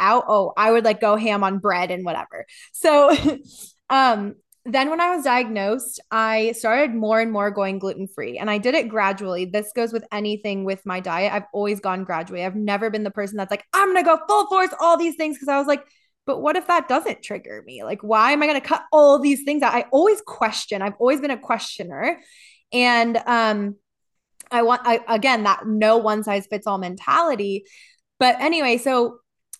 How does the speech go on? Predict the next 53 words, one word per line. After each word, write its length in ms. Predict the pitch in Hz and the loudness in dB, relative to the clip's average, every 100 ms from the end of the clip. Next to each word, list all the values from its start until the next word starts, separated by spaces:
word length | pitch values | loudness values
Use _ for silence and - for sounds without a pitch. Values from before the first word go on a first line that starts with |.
| - | -10
basically 400 | 233 277 330 415 453 | -2 -2 -2 -4 -2
for 60 | 381 | -2
the 80 | 370 | -2
past 480 | 233 220 247 - - | 0 0 0 -4 -10
four 380 | - 214 220 240 | -2 2 2 2
years 400 | 240 202 196 208 | 0 -2 -2 -2
or 100 | 240 254 | -4 -4
so, 340 | 294 294 311 | -2 0 0
I 160 | - 220 | 2 2
have 180 | 226 247 | 2 0
had 520 | 247 262 254 262 - _ _ _ _ - | -2 0 2 0 -4 _ _ _ _ 0
almost 520 | 247 262 262 262 254 | 2 2 0 -2 -4
no 240 | 220 202 | -2 0
gluten. 420 | 196 185 151 131 117 | -2 -6 -10 -12 -8
Like, 140 | 208 | -2
I 100 | 247 | 0
might 180 | 269 294 | 0 0
have 180 | 285 269 | -2 -4
had, 220 | 277 240 | -2 0
like, 120 | 247 | -2
a 160 | - 180 - | -4 -6 -2
bite 280 | 214 214 208 | 0 0 -4
here 260 | - 220 214 | -8 -2 -2
and 200 | 196 196 | -2 -4
there 160 | 185 | -4
of 100 | 180 | -6
something 640 | - - 190 196 190 202 202 | -8 -4 -4 -4 -6 -4 -4
that 120 | 202 | -4
had 240 | 185 185 | -2 -4
gluten 300 | 180 180 196 | -6 -10 -6
in 100 | 214 | -4
it, 100 | 220 | -4
but 120 | 196 - | -4 -6
other 220 | 208 240 | -4 -4
than 180 | 294 240 | -6 -6
that, 240 | 208 208 - _ - _ _ _ _ - | -4 -6 -8 _ -20 _ _ _ _ -6
not 420 | 240 226 233 240 | 0 4 6 6
when 100 | 247 | 4
I 80 | 226 | 2
go 180 | 214 208 | 4 4
out, 320 | 233 269 262 | 4 2 2
not 220 | 233 214 - | 2 2 0
at 140 | 214 202 | -2 0
all. 320 | 135 143 - | 0 0 -2
And 320 | 214 208 208 208 | -2 -2 -2 -4
it's 180 | 208 - | -6 -2
taken 280 | 233 262 | -2 -2
me 120 | 285 349 | -6 -6
time 260 | 294 247 | -2 0
to 40 | 302 | 0
get 200 | 349 - | -2 -4
to 80 | 202 | -6
that 180 | 151 | -6